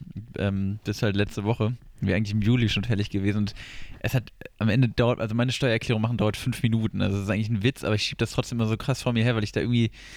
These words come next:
Speaker 2: ich weiß auch nicht, irgendwie hab ich immer das Gefühl, vielleicht mach ich da was falsch oder vielleicht, also keine
Speaker 1: Ja.
Speaker 2: Ahnung. Und ich weiß noch ganz genau, ähm,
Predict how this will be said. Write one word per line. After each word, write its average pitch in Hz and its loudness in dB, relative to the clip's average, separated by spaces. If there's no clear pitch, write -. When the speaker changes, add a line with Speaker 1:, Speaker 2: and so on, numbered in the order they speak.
Speaker 2:
ich - -4
weiß 123 0
auch 123 -2
nicht, 143 0
irgendwie 147 4
hab 139 2
ich 135 -4
immer 147 0
das 135 0
Gefühl, 139 -2
vielleicht 120 2
mach 123 2
ich 127 0
da 110 0
was 113 -2
falsch 139 0
oder 107 0
vielleicht, 110 -2
also 110 0
keine 135 4
Speaker 1:
Ja. 123 2
Speaker 2:
Ahnung. 123 2
Und 120 0
ich 120 0
weiß 123 0
noch 139 -4
ganz 139 -2
genau, 135 0
ähm, 113 2